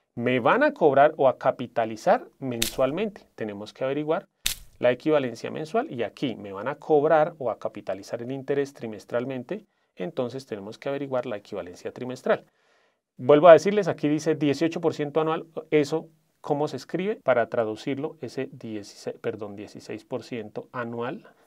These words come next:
si nosotros lo escri-, lo queremos escribir correctamente, se escribe de esta forma, dieciséis por ciento cada año,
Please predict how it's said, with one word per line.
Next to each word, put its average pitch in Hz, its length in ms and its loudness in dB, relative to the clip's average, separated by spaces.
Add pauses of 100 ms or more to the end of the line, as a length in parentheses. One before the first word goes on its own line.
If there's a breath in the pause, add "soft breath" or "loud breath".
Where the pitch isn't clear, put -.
si - 160 -8
nosotros 131 260 0
lo 214 80 6
escri-, 135 320 -2
lo 127 200 -4
queremos 143 320 -4
escribir 120 340 -6
correctamente, 156 920 2 (280 soft breath)
se 123 240 0
escribe 131 400 -2
de 117 140 4
esta 131 240 0
forma, 139 340 -4
dieciséis 117 760 -10
por 156 200 -2
ciento 156 580 -8
cada 147 600 6
año, 107 400 -4